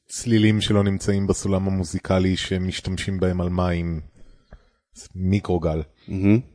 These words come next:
Speaker 2: יפ.
Speaker 1: כן, זה תדרים של שתיים נקודה משהו ג'יגה הרץ
Speaker 2: אתה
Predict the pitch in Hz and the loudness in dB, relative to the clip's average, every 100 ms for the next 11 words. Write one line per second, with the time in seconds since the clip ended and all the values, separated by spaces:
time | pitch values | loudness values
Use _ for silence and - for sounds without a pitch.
0 | _ - 113 - 85 85 85 82 _ - | _ 0 0 0 -14 -8 -8 -8 _ -8
1 | 95 92 90 90 87 - 98 92 95 90 | -2 -2 -2 -4 -6 -2 -2 0 -2 0
2 | 92 80 85 95 95 87 82 - - 87 | -2 -4 -4 0 2 2 -2 -6 -6 -4
3 | 160 | -6